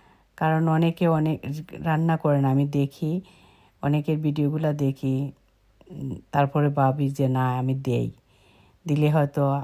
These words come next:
আমার ভালো জিনিসটাই শিখবে একজনে। এই জন্য আর আমার কাছ থেকে শিখা বা আপনাদের কাছ থেকে শিখা,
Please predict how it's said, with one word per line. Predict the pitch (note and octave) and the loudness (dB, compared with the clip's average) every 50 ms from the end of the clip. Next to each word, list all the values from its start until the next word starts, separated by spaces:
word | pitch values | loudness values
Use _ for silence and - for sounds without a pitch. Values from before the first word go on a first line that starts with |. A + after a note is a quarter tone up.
| - C3+ | -2 0
আমার | C#3 C#3 C3+ C3+ | 2 2 2 2
ভালো | C3+ C#3 C#3 C#3 C#3 C#3+ C#3+ | 2 2 2 2 4 2 0
জিনিসটাই | C#3 C#3+ C3 C3 C3+ C3+ - - C#3+ C3+ | 0 0 0 0 -2 -2 -2 -2 -2 -2
শিখবে | C3+ - - C3 C3 - - D#3 C3 A#2+ A2+ A2 | -2 -2 -6 -6 -6 -8 -6 -4 -2 -2 -2 -4
একজনে। | C3 - - B2 B2 C3 C3+ C3+ _ _ _ _ _ _ _ _ _ - | -6 -6 -6 -6 -6 -6 -8 -10 _ _ _ _ _ _ _ _ _ -6
এই | - - D3 | -2 -2 0
জন্য | C#3 D3 C#3 C3+ C3+ C#3+ E3+ F3+ - | 0 0 0 2 2 0 0 -2 -2
আর | - C3+ C3 C3 C3 C3 - - _ _ - - - | -2 0 0 0 0 -2 -4 -8 _ _ -14 -8 -4
আমার | E3 D#3+ D#3 D#3 D#3 | -2 0 0 0 0
কাছ | - D#3+ D#3+ - | -2 -2 -2 -2
থেকে | - F3 - - | -6 -4 -4 -4
শিখা | E3+ - - - D#3+ - - E3 D#3 | -4 -4 -4 -6 -8 -6 -4 -6 -4
বা | D3+ D#3 D3+ D3 C#3+ | -2 -2 -2 -2 -2
আপনাদের | - - C#3+ C#3+ C#3+ C#3+ D#3 D3+ | -2 -2 -2 -2 -2 -4 -6 -6
কাছ | D#3+ - D3 C#3+ - | -4 -4 -4 -4 -4
থেকে | - D3 D3+ | -4 -6 -6
শিখা, | D3 - - E3+ - - F3 | -6 -6 -8 -10 -6 -4 -4